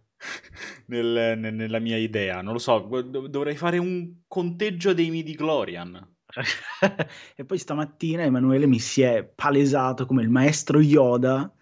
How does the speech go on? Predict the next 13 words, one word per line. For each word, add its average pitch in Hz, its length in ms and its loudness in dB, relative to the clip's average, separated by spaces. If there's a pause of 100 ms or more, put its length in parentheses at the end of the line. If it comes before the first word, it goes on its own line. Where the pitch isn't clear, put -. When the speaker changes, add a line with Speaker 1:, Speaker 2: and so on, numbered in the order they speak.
(260)
Speaker 2:
dicendomi: 123 640 4
"Giovane 156 420 2
Padawan, 110 640 0
Speaker 1:
Esatto. 117 520 0 (160)
Speaker 2:
abbiamo 175 500 4
problemi." 170 720 0
Speaker 1:
Esattamente, 139 840 -2 (420)
esattamente. 104 800 -6 (800)
Per, 120 340 2
per 123 140 -4
cercare 147 420 0
di 131 220 -4
insegnarti 135 1000 -2